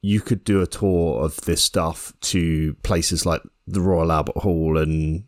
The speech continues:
Madison Square Gardens and all those kind of places, and you would just be, you'd be able to sell tickets for, like,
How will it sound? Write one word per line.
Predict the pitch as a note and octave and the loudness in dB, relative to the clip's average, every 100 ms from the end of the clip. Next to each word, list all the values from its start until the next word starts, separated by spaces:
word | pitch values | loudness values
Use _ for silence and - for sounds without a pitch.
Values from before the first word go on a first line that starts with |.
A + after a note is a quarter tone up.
| _ - | _ -6
Madison | F#2+ F#2+ F2 F#2 | 0 0 2 0
Square | - F#2 E2 | 0 2 2
Gardens | F2 E2+ E2 D#2+ D#2 | 4 2 4 2 2
and | F2+ | 2
all | F2 | 2
those | E2+ E2 | 2 0
kind | F2 | 0
of | D#2+ | 0
places, | E2+ D#2+ - D#2+ - - - - - | 0 0 0 0 0 -2 -10 -10 -4
and | F#2 G2 | -2 0
you | G2+ | 2
would | F#2+ - | 0 -2
just | G2+ - | -6 -4
be, | - | -4
you'd | B2 D3 | -2 2
be | E3+ | 2
able | D#3+ | 2
to | C#3+ | 0
sell | - C3+ | 0 0
tickets | - C#3 - - | 0 -2 -2 -6
for, | - A2 | -4 2
like, | G2 F#2+ - | 2 2 -2